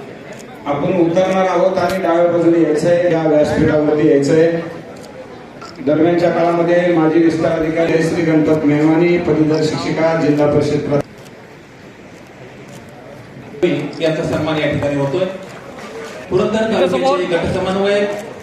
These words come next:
Speaker 2: आणि सांगली या कार्यक्रमासाठी उपस्थित असणारे गराडी गावाचे सरपंच नवनाथ रेश्मा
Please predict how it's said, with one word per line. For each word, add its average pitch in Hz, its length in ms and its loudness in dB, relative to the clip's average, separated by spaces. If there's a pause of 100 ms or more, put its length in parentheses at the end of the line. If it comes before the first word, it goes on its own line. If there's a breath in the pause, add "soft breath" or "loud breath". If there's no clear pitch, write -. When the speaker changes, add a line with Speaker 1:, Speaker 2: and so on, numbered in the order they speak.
Speaker 2:
आणि 160 160 -6
सांगली 160 680 -4
या 165 100 0
कार्यक्रमासाठी 160 600 0
उपस्थित 170 400 0
असणारे 190 420 -2 (360)
गराडी 165 220 2
गावाचे 156 280 2
सरपंच 175 400 -2
नवनाथ 160 360 -2
रेश्मा 220 600 -4